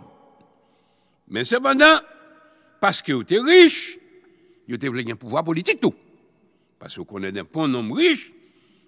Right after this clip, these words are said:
ou bezwen pou domine, ou bezwen parèt, ou bezwen pouvwa politik. Il est vrè ke yo te jwi de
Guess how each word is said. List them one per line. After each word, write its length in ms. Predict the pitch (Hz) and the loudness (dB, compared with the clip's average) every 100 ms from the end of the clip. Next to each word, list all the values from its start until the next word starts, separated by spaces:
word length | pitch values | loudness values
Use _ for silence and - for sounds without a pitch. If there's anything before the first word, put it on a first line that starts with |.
| - | -12
ou 80 | 139 | -8
bezwen 380 | 127 120 123 117 | -4 -6 -6 -10
pou 140 | 196 233 | -8 0
domine, 420 | 294 294 285 302 269 - - _ _ - | 2 2 2 2 0 -6 -20 _ _ -14
ou 80 | 127 | -6
bezwen 320 | 120 110 113 | -4 -4 -8
parèt, 520 | - 220 233 320 302 - - - - - | -6 -2 4 6 4 0 -20 -20 -20 -16
ou 100 | 107 | -10
bezwen 280 | 107 180 214 | -6 -2 -2
pouvwa 280 | 151 151 311 | 0 4 6
politik. 360 | 320 302 - - - - _ _ _ - _ _ _ _ | 6 2 -2 -14 -20 -20 _ _ _ -20 _ _ _ _
Il 140 | 113 120 | -8 -4
est 140 | 127 | -4
vrè 160 | 110 110 | -4 -8
ke 140 | 123 | -6
yo 40 | 113 | -8
te 140 | 131 | -6
jwi 460 | 110 95 110 110 | -8 -10 -16 -10
de 80 | 127 | -8